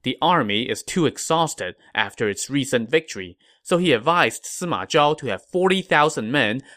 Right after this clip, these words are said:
to start building ships for an eventual invasion of Wu. But for the time being,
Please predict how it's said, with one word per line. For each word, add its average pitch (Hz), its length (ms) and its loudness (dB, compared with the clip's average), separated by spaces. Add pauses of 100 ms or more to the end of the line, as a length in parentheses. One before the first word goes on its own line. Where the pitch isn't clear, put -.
to 127 100 -4
start 120 420 0
building 127 320 0
ships - 480 -2 (140)
for 117 160 -2
an 104 160 -4
eventual 120 640 -2
invasion 107 640 -2
of 92 140 -16
Wu. 113 340 -4 (340)
But 110 200 0
for 120 80 -4
the 101 80 -2
time 135 340 -2
being, 135 480 0